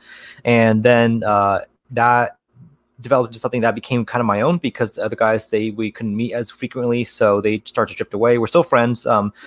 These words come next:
they just live on, like, the complete opposite s-, side of L A, which is, like, a two-hour drive <laughs> in certain days. Uh, and so it's hard to, uh,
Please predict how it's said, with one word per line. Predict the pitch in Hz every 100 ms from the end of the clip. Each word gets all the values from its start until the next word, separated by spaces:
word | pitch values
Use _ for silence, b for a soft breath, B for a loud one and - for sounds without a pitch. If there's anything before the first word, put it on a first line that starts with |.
| B
they |
just | 117 117
live | 123 113
on, |
like, | 110 104 _
the |
complete | - - 123
opposite | 110 - 107
s-, | 98 - -
side | 117
of | 101
L | 110 101
A, | 135 165 _ -
which | 110
is, | 110
like, | 110 101
a |
two-hour | - 117 104 104
drive | 104 120 156 -
<laughs> |
in | 135 113
certain | 120 110 110
days. | 107 131 - _ _ _ _ - -
Uh, | 120 95 87 - B B
and | -
so | 113 110
it's | 107
hard | 113 104
to, | 104 98
uh, | 113 98